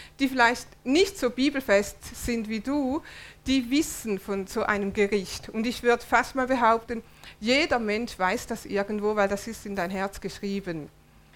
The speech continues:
Es gibt eines Tages ein Gericht. Tatsächlich gibt es mehr als ein Gericht und wir werden heute von zwei Gerichten sprechen.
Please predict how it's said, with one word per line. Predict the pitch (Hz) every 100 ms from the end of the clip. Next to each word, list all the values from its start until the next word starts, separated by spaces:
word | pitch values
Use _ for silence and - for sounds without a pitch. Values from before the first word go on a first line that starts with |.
| -
Es | 214 - -
gibt | 247 269 - -
eines | 208 247 240
Tages | 240 311 - 240 - -
ein | 208 214 226 - -
Gericht. | 226 214 202 - - - - -
Tatsächlich | 277 277 302 302 330 -
gibt | 285
es | 269 -
mehr | 254 294 320 -
als | 196 196
ein | 196 190 214
Gericht | 226 226 277 339 - - - - -
und | 254
wir | 254
werden | 240 247 240
heute | 247 240 247
von | 247 233
zwei | - 226 233 269
Gerichten | 262 226 233 - 214 196
sprechen. | - 190 180 - 185 165